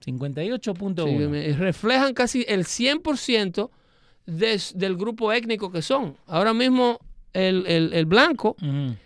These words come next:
Speaker 2: es alrededor de un sesenta, sesenta y cinco por ciento mayoría todavía en los Estados Unidos.
Speaker 1: Wow. Y, y male to female, eh, setenta y dos a veintisiete.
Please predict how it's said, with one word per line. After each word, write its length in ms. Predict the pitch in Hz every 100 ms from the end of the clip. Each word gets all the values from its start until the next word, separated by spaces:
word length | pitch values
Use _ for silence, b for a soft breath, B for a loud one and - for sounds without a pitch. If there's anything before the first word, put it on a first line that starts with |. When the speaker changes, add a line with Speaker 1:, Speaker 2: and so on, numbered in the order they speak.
| -
Speaker 2:
es 120 | 170
alrededor 500 | 214 226 220 226 233
de 80 | 226
un 60 | 220
sesenta, 440 | 214 226 240 247
sesenta 300 | 214 214 202
y 40 |
cinco 300 | 180 226 220
por 140 | 208 180
ciento 320 | 233 233 220
mayoría 440 | 190 175 180 220
todavía 380 | 190 185 170 247
en 60 | 214
los 100 | 160
Estados 320 | 151 139 131
Unidos. 280 | 127 127 -
Speaker 1:
Wow. 140 | - - - _ _ _ _ -
Y, 240 | 156 165
y 280 | 170 170 160
male 260 | 160 202 214
to 100 | 196
female, 580 | 151 226 226 233 233 233 -
eh, 320 | 160 156 151
setenta 520 | - 147 160 151 151
y 60 | 151
dos 300 | 170 220 214
a 60 | 175
veintisiete. 640 | 156 143 131 151 80 78